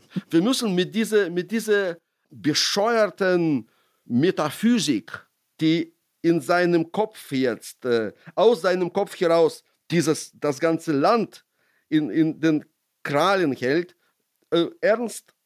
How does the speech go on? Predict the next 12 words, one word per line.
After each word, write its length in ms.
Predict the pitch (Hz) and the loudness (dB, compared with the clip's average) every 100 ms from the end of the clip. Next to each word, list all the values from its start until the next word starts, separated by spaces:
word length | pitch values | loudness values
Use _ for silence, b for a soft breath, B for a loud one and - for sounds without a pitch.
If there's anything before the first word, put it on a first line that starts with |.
| - | -2
auseinandersetzen, 1120 | 170 180 185 240 190 151 135 117 - 92 76 _ _ _ _ - | -2 0 0 0 0 0 0 -4 -8 -10 -10 _ _ _ _ -2
ob 200 | 156 147 | -2 0
wir 80 | |
es 140 | 180 170 | -2 0
wollen 220 | 185 202 | 0 2
oder 180 | 196 190 | 2 0
nicht. 260 | 202 - _ b b - | 0 -4 _ b b 0
Weil 280 | 156 175 165 | 2 2 0
Russland 500 | 151 214 254 190 160 | 0 0 2 0 0
wird 200 | 151 165 | 0 -2
nicht 180 | 180 208 | -4 -4
verschwinden, 760 | 196 170 170 196 160 113 85 | -4 -4 -2 -2 0 -2 -4